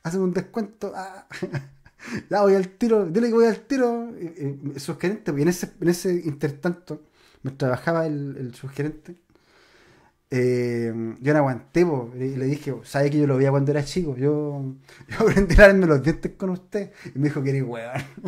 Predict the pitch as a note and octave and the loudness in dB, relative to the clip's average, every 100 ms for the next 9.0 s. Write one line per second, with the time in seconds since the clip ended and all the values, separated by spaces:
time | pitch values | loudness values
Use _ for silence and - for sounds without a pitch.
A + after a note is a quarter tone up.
0 | C#3 - A3 - - - _ - - _ | -10 -8 -8 -8 -20 -20 _ -20 -20 _
1 | - _ _ _ _ _ _ _ - - | -20 _ _ _ _ _ _ _ -20 -14
2 | A#3 A3+ C#3 F3 F3 F3+ G3 E3 D3 D3+ | -6 -6 0 0 2 2 2 2 0 0
3 | D#3+ E3 E3 - - C#3 C#3 B2 A#2 A2+ | 0 -4 -8 -8 -8 -8 -8 -10 -10 -12
4 | C3+ G#2 G2+ F#2+ _ _ _ _ _ _ | -12 -12 -14 -16 _ _ _ _ _ _
5 | B2 A#2 A#2+ B2+ - A#2+ - A#2+ A#2 B2+ | -8 -6 -6 -10 -8 -10 -8 -12 -10 -12
6 | B2 A#2+ - A#2 A2 G#2+ _ _ _ _ | -12 -14 -16 -16 -16 -20 _ _ _ _
7 | _ _ - - - - F#3 G#3+ - G3+ | _ _ -20 -20 -10 -4 -2 -2 -2 -4
8 | - - G3+ G#3 - G#3+ G#3+ G#3 G#3 C#3+ | -2 0 0 0 0 0 0 -2 -2 -2